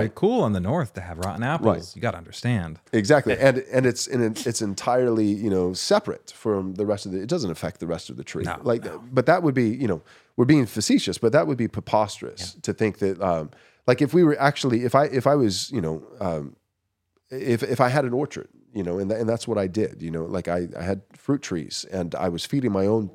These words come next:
Speaker 1: children, my own family with those trees. If there was a tree that had, you know, a, a limb of just poisonous fruit, absolutely poisonous, um, I, I wouldn't, I wouldn't still, you know, um, you know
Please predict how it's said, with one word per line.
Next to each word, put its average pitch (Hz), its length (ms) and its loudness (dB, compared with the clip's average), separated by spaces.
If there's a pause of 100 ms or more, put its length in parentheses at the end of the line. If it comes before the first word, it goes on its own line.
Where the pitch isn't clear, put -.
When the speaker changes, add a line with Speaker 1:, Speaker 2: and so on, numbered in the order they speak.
Speaker 1:
children, - 360 0
my 85 100 0
own 110 140 2
family 95 540 -4 (400)
with 95 140 0
those 92 200 2
trees. 101 300 0
If 90 80 -6
there 151 100 2
was 156 120 -2
a 127 60 0
tree 127 320 0
that 95 160 -2
had, 98 360 2 (440)
you 101 100 0
know, 82 240 -2
a, 101 300 0
a - 20 2
limb 113 260 2
of 87 140 -2
just - 260 -10
poisonous 107 540 0
fruit, - 400 -6
absolutely 107 500 -2
poisonous, 98 580 -4 (380)
um, 82 220 -2
I, 90 240 0
I 107 100 0
wouldn't, 135 540 -2
I 92 100 0
wouldn't 117 400 -2 (120)
still, 98 500 0
you 90 80 -4
know, 76 280 -8 (100)
um, 71 320 -10 (160)
you 95 100 -6
know 73 140 -8